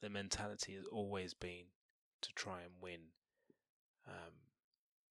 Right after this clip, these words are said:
each game that's put in front of them and try and win trophies. Not always been the case with City, not always been the case with Man United in the League Cup when they were dominating. So one thing you give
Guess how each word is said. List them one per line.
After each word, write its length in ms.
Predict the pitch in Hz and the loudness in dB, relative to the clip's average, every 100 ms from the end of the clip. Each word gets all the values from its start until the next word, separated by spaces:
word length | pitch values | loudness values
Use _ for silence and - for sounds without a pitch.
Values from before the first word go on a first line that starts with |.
| _ _ | _ _
each 260 | 123 120 - | 6 8 8
game 220 | 110 98 | 8 8
that's 140 | 92 | 2
put 180 | - 98 | -2 -6
in 80 | 90 | -6
front 260 | - 95 | -4 -4
of 60 | 85 | -4
them 120 | 87 87 | -8 -6
and 100 | 87 | -2
try 180 | - | -2
and 120 | 90 90 | -2 -6
win 120 | 90 | -6
trophies. 580 | - 92 87 - 67 - - - - - - - - _ _ _ - - - | -2 -2 -2 -6 -8 -8 -10 -20 -20 -14 -14 -14 -20 _ _ _ -10 -4 4
Not 120 | 208 | 6
always 220 | 185 160 | 8 8
been 180 | - 156 | 8 6
the 60 | |
case 280 | 143 151 151 | 8 8 8
with 100 | 110 | 6
City, 260 | - - - | 4 2 0
not 140 | 107 120 | 2 4
always 240 | 117 117 | 4 4
been 180 | - 113 | 6 4
the 40 | |
case 320 | 107 110 104 | 4 2 2
with 160 | - 98 | 0 0
Man 200 | 104 104 | 2 2
United 440 | 98 101 101 - | 4 4 4 2
in 100 | 101 | -2
the 80 | 98 | 0
League 260 | 101 101 - | 4 4 4
Cup 340 | 98 95 - - | 0 -2 -4 -10
when 180 | 104 95 | -6 0
they 120 | 101 | 2
were 140 | 95 | 4
dominating. 680 | 95 104 95 92 98 - 98 92 _ - | 4 4 4 0 0 -4 -4 -10 _ -2
So 100 | - | 0
one 240 | 101 120 123 | 8 8 8
thing 200 | 120 107 | 4 2
you 140 | 95 - | 0 6
give 380 | 107 101 - | 8 8 4